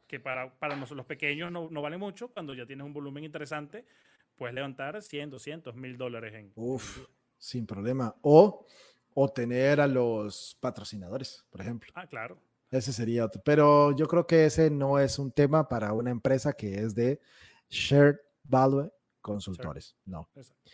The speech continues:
Speaker 2: Ahora, otro tema que no hemos, que no hemos, o que hemos tocado por encima, en tu negocio funcionaría muy bien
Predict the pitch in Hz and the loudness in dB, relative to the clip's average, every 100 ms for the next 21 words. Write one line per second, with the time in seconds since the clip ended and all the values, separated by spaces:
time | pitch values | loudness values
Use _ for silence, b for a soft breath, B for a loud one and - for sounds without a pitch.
0 | b b _ - 123 156 131 101 _ _ | b b _ 0 8 8 8 0 _ _
1 | _ _ _ _ _ _ _ - 165 160 | _ _ _ _ _ _ _ -6 -4 2
2 | 170 180 156 131 151 151 - 139 123 135 | 2 2 0 -4 -6 -8 -8 -4 -2 -2
3 | 156 - _ 127 - 143 165 147 147 156 | -4 -6 _ -6 -2 0 0 0 2 2
4 | 151 127 - 151 165 - _ _ 131 131 | 0 -6 -4 -4 -4 -8 _ _ -10 -6
5 | 139 131 127 147 156 202 208 - 131 120 | -4 -2 2 2 4 0 -2 -6 -6 -2
6 | 131 123 123 135 104 98 120 170 165 160 | -2 0 2 2 0 -2 2 4 6 4
7 | 123 | 2